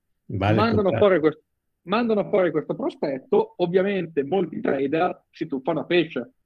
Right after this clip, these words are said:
Speaker 2: Cioè, il trader, eh, cosa fa di mestiere? Legge i documenti, capisce dove fiuta e si butta dentro. Co-, aprono le contrattazioni, eh, iniziano, vedono che, eh, iniziano a vendere, ce li bruciano via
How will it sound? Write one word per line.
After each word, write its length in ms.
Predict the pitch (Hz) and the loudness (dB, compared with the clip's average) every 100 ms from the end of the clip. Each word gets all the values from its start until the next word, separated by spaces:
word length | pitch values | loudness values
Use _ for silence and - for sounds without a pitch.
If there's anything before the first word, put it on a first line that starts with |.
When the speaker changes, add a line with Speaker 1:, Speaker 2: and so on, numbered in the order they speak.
| _ | _
Speaker 2:
Cioè, 120 | - | -16
il 100 | - | -8
trader, 480 | 156 160 156 131 139 | -2 0 0 -2 -8
eh, 80 | 131 | -6
cosa 240 | - 151 | -2 0
fa 100 | 156 | 0
di 100 | 160 | 0
mestiere? 520 | 147 143 165 135 123 | -2 0 0 0 0
Legge 600 | 123 185 160 139 131 - _ | 2 2 2 0 -6 -8 _
i 80 | 170 | 2
documenti, 600 | 160 160 220 156 151 208 | 2 2 0 0 -2 -4
capisce 440 | - 135 170 165 143 | -4 -4 -2 0 -2
dove 220 | 135 160 | 0 0
fiuta 420 | 156 131 - 170 | 0 -4 -2 -2
e 120 | 156 | -2
si 140 | 156 165 | -6 -8
butta 260 | 143 - | -6 0
dentro. 520 | 151 135 131 135 147 - _ _ _ _ | 0 -2 -8 -6 -8 -8 _ _ _ _
Co-, 280 | - 277 | 6 6
aprono 380 | 190 233 240 240 | 6 0 2 -2
le 100 | 190 | -2
contrattazioni, 1040 | 190 170 170 165 196 - 180 156 202 370 - _ _ | -4 -6 -8 -6 -6 0 -2 0 -4 -6 -12 _ _
eh, 200 | - 160 165 | -4 -4 0
iniziano, 800 | 233 320 320 - 180 131 123 123 | 0 0 -2 -2 -4 -2 -6 0
vedono 500 | 208 285 175 139 127 | 2 4 0 -4 -4
che, 380 | - 196 190 - | 2 2 2 -2
eh, 600 | 143 139 139 131 127 123 | -6 -6 -6 -6 -8 -6
iniziano 380 | 156 202 180 151 | -6 -6 -6 -2
a 40 | |
vendere, 680 | 143 226 180 156 135 127 120 | 4 4 4 -2 -2 -6 -8
ce 120 | - 139 | -10 -6
li 100 | 135 | -2
bruciano 500 | 180 220 208 180 151 | 0 -2 -2 -4 -2
via 240 | 170 139 | 0 0